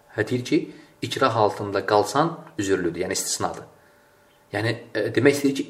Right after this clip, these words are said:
ikrah maniyədir. Yaxşı, əgər bu maniyədə deyə bilmirsənsə, ixtiyar nədir ki, o birisi maniyədə dedin? Aydın oldu?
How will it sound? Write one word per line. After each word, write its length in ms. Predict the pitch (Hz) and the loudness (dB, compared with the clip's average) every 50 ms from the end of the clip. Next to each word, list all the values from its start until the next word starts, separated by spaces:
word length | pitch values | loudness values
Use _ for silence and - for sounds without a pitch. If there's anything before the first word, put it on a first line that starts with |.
| - - | -8 -10
ikrah 320 | - - 143 139 - 110 110 | -6 2 2 2 2 4 0
maniyədir. 500 | 104 98 92 90 90 87 85 85 - - _ _ _ _ _ _ _ _ _ _ - 104 | 0 0 -2 -6 -8 -10 -12 -12 -14 -20 _ _ _ _ _ _ _ _ _ _ -2 4
Yaxşı, 540 | 110 113 123 120 - - - - 117 98 90 87 - - - - - _ _ _ _ _ _ _ _ _ _ _ _ _ _ _ _ _ - | 8 8 8 8 8 2 0 4 4 4 4 2 -4 -12 -16 -20 -20 _ _ _ _ _ _ _ _ _ _ _ _ _ _ _ _ _ 6
əgər 420 | 127 156 180 170 196 151 117 - - - | 6 6 8 8 8 8 8 4 4 4
bu 120 | - 196 185 | 4 4 6
maniyədə 800 | 147 117 104 98 98 101 107 104 101 101 98 98 - 120 113 92 82 - - - - _ _ _ - | 6 4 4 4 4 2 0 -2 0 0 0 2 4 4 4 4 2 -2 -8 -16 -20 _ _ _ -2
deyə 240 | 104 104 117 127 131 117 - | 2 2 2 2 2 0 -2
bilmirsənsə, 840 | 110 104 104 110 135 156 160 160 - 139 101 92 92 - - 78 - - - - _ _ _ _ _ _ _ _ _ _ _ _ _ _ _ _ _ - - _ - - | -2 -2 0 0 0 0 0 0 0 0 0 0 -2 -6 -8 -10 -10 -14 -18 -20 _ _ _ _ _ _ _ _ _ _ _ _ _ _ _ _ _ -20 -20 _ 0 2
ixtiyar 640 | 131 117 - - - - 139 139 147 165 170 160 135 | 4 4 4 2 0 0 6 6 8 8 6 4 4
nədir 320 | 131 135 143 - 233 - | 4 2 2 2 -2 2
ki, 140 | - 139 - - - | 6 6 6 8 8
o 140 | 123 123 117 | 8 8 8
birisi 300 | 123 117 110 - - 147 | 8 4 4 4 2 2
maniyədə 720 | 135 120 117 110 107 107 107 104 104 104 104 104 107 101 - | 2 4 4 4 4 4 4 2 2 2 4 4 4 2 2
dedin? 380 | 95 95 92 - 82 80 - - - - _ _ _ _ _ _ _ _ _ _ _ _ _ _ _ _ _ _ _ _ _ - - | 2 0 0 -2 -6 -8 -10 -14 -20 -20 _ _ _ _ _ _ _ _ _ _ _ _ _ _ _ _ _ _ _ _ _ -12 -4
Aydın 300 | - - - 131 123 131 | 2 4 4 4 6 8
oldu? 300 | 131 117 107 104 107 110 | 8 10 10 10 10 8